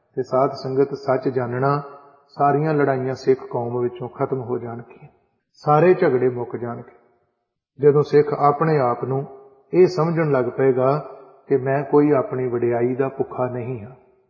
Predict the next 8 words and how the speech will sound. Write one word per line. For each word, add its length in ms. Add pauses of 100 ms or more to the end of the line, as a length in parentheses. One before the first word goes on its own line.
(240)
ਮੈਂ 180
ਕੇਵਲ 360
ਆਪਣੇ 320
ਗੁਰੂ 340
ਦੀ 100
ਖੁਸ਼ੀ 380
ਲੈਣੀ 340
ਹੈ, 180